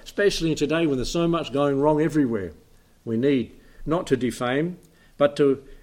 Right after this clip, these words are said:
encourage, to lift up. Psalm a hundred and one verse five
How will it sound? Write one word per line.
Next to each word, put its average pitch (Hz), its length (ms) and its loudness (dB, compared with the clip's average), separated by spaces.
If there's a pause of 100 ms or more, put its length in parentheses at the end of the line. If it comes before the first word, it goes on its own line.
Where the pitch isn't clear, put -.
encourage, 170 840 -2 (600)
to 139 100 0
lift 147 300 0
up. - 280 -2 (200)
Psalm 147 340 0
a 123 60 -2
hundred 135 240 -2
and 135 120 -2
one 143 240 0
verse 143 240 2
five 117 460 4